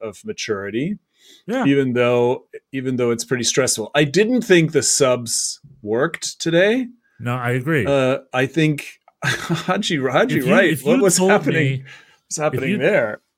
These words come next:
Speaker 2: if you told me before the tournament that Shaq Moore is gonna get a lot of minutes, way more than DeAndre Yedlin, I would have called you a liar. I would have called you crazy.
Speaker 1: I think, I
Speaker 2: Uh,
Speaker 1: mean, but if you, for, for defense, you bring him over Yedlin. I mean,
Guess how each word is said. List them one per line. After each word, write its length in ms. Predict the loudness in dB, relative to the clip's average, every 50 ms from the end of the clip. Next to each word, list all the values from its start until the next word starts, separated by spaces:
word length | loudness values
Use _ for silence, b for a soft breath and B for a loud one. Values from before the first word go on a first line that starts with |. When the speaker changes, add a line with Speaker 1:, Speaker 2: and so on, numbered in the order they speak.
| _ _ _ _ _ b b b b _
Speaker 2:
if 120 | -16 -8
you 100 | -8 -8
told 340 | -6 -6 -4 -4 -4 -4 -4
me 120 | -4 -6 -6
before 360 | -8 -8 -6 -6 -4 -4 -6
the 60 | -6
tournament 340 | -8 -8 -6 -6 -6 -6 -8
that 100 | -10 -12
Shaq 360 | -10 -6 -6 -4 -4 -6 -6
Moore 200 | -6 -4 -2 -2
is 80 | -2 -4
gonna 100 | -6 -6
get 100 | -8 -8 -8
a 20 |
lot 220 | -6 -6 -4 -4 -4
of 80 | -4
minutes, 360 | -6 -6 -6 -8 -10 -14 -12
way 140 | -6 -4 -4
more 220 | -2 -2 -4 -4 -4
than 120 | -6 -8
DeAndre 380 | -8 -6 -6 -6 -6 -8 -8 -8
Yedlin, 360 | -10 -10 -12 -12 -14 -16 -18 b b b b b b b b b
I 120 | 0 2
would 100 | 2 4
have 160 | 2 0 0 0
called 260 | 2 2 2 2 2
you 140 | 2 2 2
a 40 |
liar. 380 | 2 2 2 2 0 0 -2 -4 -4
I 20 |
would 100 | -4 -6
have 100 | -6 -4
called 180 | -4 -4 -4 -4
you 80 | -6
crazy. 480 | -6 -6 -6 -4 -6 -6 -10 -14 -16 -18 _ _ _ b b b b -2
Speaker 1:
I 120 | 0 0
think, 200 | 2 2 2 2
I 160 | 4 4 4 6
Speaker 2:
Uh, 40 |
Speaker 1:
mean, 140 | 6 6 6
but 140 | 6 4 4
if 160 | 2 0 0 0
you, 200 | 0 0 0 -4 -10 -14 -14 _
for, 300 | 0 2 2 2 2 -2
for 180 | -6 -4 -4 -2
defense, 540 | -2 0 -2 -2 0 -2 -2 -2 -2 -2 -2
you 120 | -2 -2
bring 260 | -2 -2 -2 -2 -2 -2
him 220 | -2 -2 -2 -4
over 300 | -4 -4 -6 -6 -6 -4
Yedlin. 300 | -4 -2 -2 -4 -6 -6 -2
I 40 | 0
mean, 320 | 2 2 2 0 -4 b